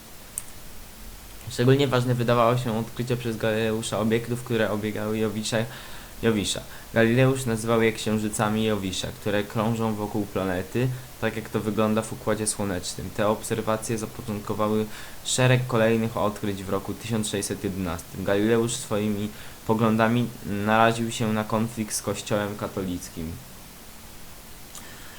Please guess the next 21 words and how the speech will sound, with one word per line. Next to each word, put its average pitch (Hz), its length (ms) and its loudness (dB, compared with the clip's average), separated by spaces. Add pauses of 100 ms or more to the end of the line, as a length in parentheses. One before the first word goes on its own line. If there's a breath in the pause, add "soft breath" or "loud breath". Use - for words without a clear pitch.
(120)
E, 113 220 6
natomiast 131 420 6
niedługo 131 320 6
potem, 135 480 2
e, 110 280 2
patronem 127 440 4
uczonego 123 420 4
został 113 300 -2
książę 113 500 0 (100)
Toskanii. 113 600 2 (300 loud breath)
Galileusz 127 440 6
objął 117 280 2
funkcję 127 440 2
naczelnego 120 540 2
matematyka 113 640 0
i 107 100 2
filozofa 110 580 -2
w 107 80 -2
roku 107 220 -2
tysiąc 113 380 -4
sześćset 110 380 -2